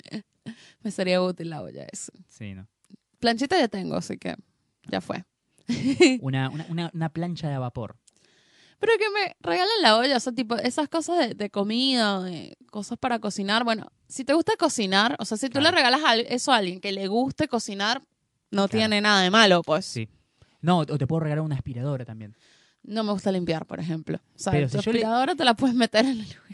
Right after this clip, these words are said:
Speaker 2: Pero si yo leí un manual de cómo comportarse como un caballero, escrito en el año mil novecientos sesenta y cuatro, que decía eso, ¿no? Que a las mujeres hay que regalarle cosas porque su lugar es la cocina y la limpieza.
Speaker 1: Sí va, dale, sí va. Bueno, nada,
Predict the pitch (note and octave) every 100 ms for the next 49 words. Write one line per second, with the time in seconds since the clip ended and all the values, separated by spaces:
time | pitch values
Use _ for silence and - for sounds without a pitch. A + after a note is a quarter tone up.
0 | - - D#3+ D3 D3+ A3 A#3+ A3 A3 G3+
1 | F3+ D#3+ E3+ F#3 E3+ D3 E3+ F3 E3 D3
2 | D3 D#3 E3 D3+ C#3+ C#3 C#3+ - F#3+ D3
3 | - D#3+ D#3+ D3 D#3+ D#3 E3+ E3 D3+ F3+
4 | D#3+ C#3+ E3+ E3+ D3+ C#3+ F#3+ F3 C3+ D#3
5 | E3 C3 B2+ G3+ B3+ G#3+ D3+ D#3 G3+ D3
6 | C#3 C#3 G3+ F#3+ F3 D#3+ C#3+ C3+ D3+ E3
7 | D3+ D#3+ E3+ - C3 - - C3 D#3+ E3
8 | C3+ B2+ B2 - F3 E3 C3 A#2 A2+ G#2+
9 | G#2 G#2 A2+ B2 F#3 G#3 G#2+ - F2+ -
10 | - E3+ - F2 - _ - - - G3
11 | - - - - - _ _ - - -
12 | - _ F#3+ F3+ - _ G3+ G#3 F#3